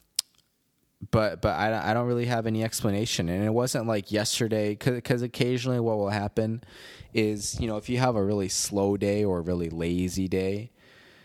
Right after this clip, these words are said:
and then you go to bed, your body's like, "Ah, no, we're, we're good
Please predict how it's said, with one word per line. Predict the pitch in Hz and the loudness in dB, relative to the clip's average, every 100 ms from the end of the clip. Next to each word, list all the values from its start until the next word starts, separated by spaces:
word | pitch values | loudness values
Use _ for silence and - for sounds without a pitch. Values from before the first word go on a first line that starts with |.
| - _ _ _ _ _ _ _ _ | -20 _ _ _ _ _ _ _ _
and | - 98 95 | -4 -2 0
then | 95 | 0
you | 95 | -2
go | 90 95 | 0 2
to | 90 | 2
bed, | 82 85 90 95 98 - - | 2 2 2 0 -6 -10 -2
your | 101 | -2
body's | 92 101 101 98 90 - | 2 0 0 -2 -2 0
like, | 95 82 78 - - - - - - - - | 0 0 -4 -8 -8 -8 -12 -16 -20 -20 -4
"Ah, | 135 110 - | -2 -2 -4
no, | - 127 85 87 | -2 -2 -2 -2
we're, | 104 110 - | -2 -2 0
we're | 110 117 | 2 2
good | 101 123 92 | 4 2 2